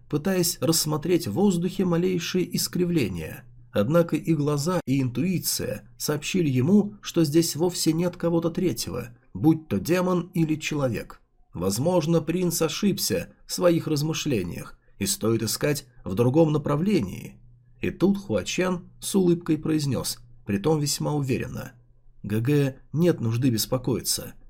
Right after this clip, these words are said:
У меня есть способ отыскать похитителя». Селянь развернулся к нему, задумался на пару секунд, а потом его вдруг резко осенило. Им оставалось спокойно ждать.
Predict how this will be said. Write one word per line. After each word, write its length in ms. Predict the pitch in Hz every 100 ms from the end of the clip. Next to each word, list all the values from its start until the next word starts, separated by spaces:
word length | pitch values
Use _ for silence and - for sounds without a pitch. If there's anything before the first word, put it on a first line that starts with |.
| - -
У 40 | 139
меня 400 | 160 175 165 - -
есть 400 | 117 190 190 -
способ 560 | - - 185 190 185 - -
отыскать 560 | 170 175 - 175 165 -
похитителя». 760 | 170 175 139 120 - 78 - - _ -
Селянь 480 | - 107 123 208 196
развернулся 680 | 180 160 170 185 208 196 190
к 80 |
нему, 520 | 131 131 202 214 - -
задумался 720 | 101 143 175 240 220 196 180
на 100 | 175
пару 300 | 170 175 175
секунд, 560 | 160 127 - 233 214 180
а 140 | -
потом 340 | 131 131 226 185
его 480 | 143 196 226 214 -
вдруг 380 | 131 220 214 190
резко 420 | 202 202 - 190
осенило. 960 | - 170 - 190 180 127 90 85 82 - - _ - -
Им 220 | 127 151
оставалось 640 | 147 - 120 175 180 170 -
спокойно 580 | - 165 165 170 165
ждать. 440 | 156 165 180 -